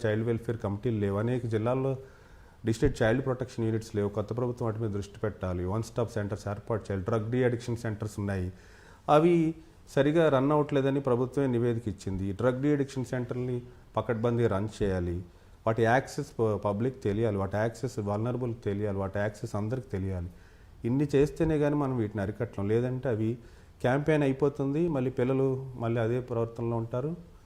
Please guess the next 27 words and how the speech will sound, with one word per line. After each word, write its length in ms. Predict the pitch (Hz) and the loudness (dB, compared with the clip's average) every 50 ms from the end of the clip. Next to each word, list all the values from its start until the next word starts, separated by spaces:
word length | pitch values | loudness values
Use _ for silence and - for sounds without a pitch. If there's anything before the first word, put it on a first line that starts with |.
| - - - - - - - - 147 | -20 -20 -20 -20 -20 -20 -14 -6 -4
మళ్ళీ 220 | 147 160 170 160 | -2 0 0 0
తిరిగి 580 | - - 139 135 135 135 127 120 107 101 98 117 - - - | 0 0 -2 0 0 0 0 0 0 -2 -4 -6 -10 -16 -20
సేమ్ 360 | - - - 156 165 170 160 143 | -6 0 2 4 4 4 4 2
మనం 380 | 135 127 120 120 113 110 117 | 2 2 0 0 -2 -2 0
వాటిని 260 | - 110 110 110 117 | 0 0 2 2 2
రిపీట్ 420 | 110 113 107 - 131 127 120 - 120 | 0 0 0 0 0 -2 0 0 -2
చేస్తూ 280 | 120 113 - - 120 | -2 -2 -2 -4 -4
ఉంటాము. 460 | 113 110 104 - 117 120 139 151 131 113 | -4 -4 -4 -4 -4 -4 -4 -4 -4 -4
ఒక 140 | - - | -4 -4
తరం 380 | 117 - - 117 117 135 147 147 | -4 0 2 2 2 2 2 0
తరం 320 | 135 135 127 127 131 127 | 0 0 0 2 0 0
నాశనం 380 | 120 113 117 113 - - 117 117 | 0 0 0 -2 -4 -6 -4 -2
అయ్యే 360 | 120 117 113 113 113 107 110 - - - - - - - - - - | 0 2 2 2 2 0 -2 -6 -14 -20 -20 -20 -20 -20 -16 -8 -6
విపత్కర 400 | 104 101 - 170 - - 139 131 | 0 0 0 0 2 0 0 2
పరిస్థితులు 440 | 131 135 117 - - 117 120 120 110 | 2 0 -2 -2 -4 -4 -2 -2 -2
ఇప్పుడు 180 | 98 104 107 | 0 0 -2
ఉన్నాము. 460 | 104 107 110 110 104 104 113 127 - - | 0 0 0 0 -2 -2 -4 -6 -6 -6
ఎంతోమందికి 680 | 101 104 101 131 131 127 127 123 120 120 117 120 120 | -6 -4 -4 -2 -2 0 0 -2 -2 -4 -4 -4 -6
కడుపు 340 | 110 - 113 104 104 101 - | -4 -2 -2 -2 -2 -2 -6
కోత 260 | - - 113 107 - | -4 -4 -4 -4 -2
మిగులుతూ 380 | 104 104 101 104 101 92 - 95 | -4 -4 -2 -2 -4 -4 -4 -4
ఉంది. 220 | 92 92 92 98 | -4 -4 -2 -2
అలాగే 200 | 113 131 170 175 | 0 2 2 2
జువెనైల్ 420 | 156 117 131 143 156 170 165 156 143 | 2 2 2 4 4 4 4 4 2
జస్టిస్ 380 | 143 139 135 - - 139 - | 0 0 -2 -4 -10 -4 0
యాక్ట్ 320 | 135 127 127 123 - - - | 2 2 2 0 -4 -4 -2
కూడా 160 | 139 139 170 | 0 0 0